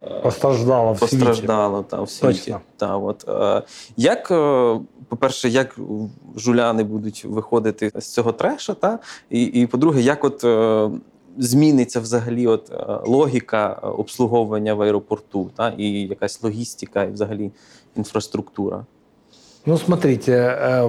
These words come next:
Speaker 2: в мире эта проблема очень большая. То есть сегодня государство поддерживает компании, инновационные компании и порты.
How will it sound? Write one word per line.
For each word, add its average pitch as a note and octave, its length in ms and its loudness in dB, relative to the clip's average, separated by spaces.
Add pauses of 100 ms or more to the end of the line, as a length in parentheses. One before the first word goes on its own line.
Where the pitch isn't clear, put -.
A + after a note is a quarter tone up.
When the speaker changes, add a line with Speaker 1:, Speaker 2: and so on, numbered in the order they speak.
Speaker 2:
в A#2 140 2
мире C#3 520 4
эта B2 160 2
проблема A#2+ 520 2
очень G#2 240 -2
большая. G2 480 -2
То A2 200 -4
есть G2+ 120 0
сегодня B2+ 460 2
государство A#2 800 -2 (460)
поддерживает B2 680 2
компании, A2+ 720 -2
инновационные A#2+ 580 0
компании B2+ 440 0
и A#2+ 60 2
порты. G#2+ 440 -6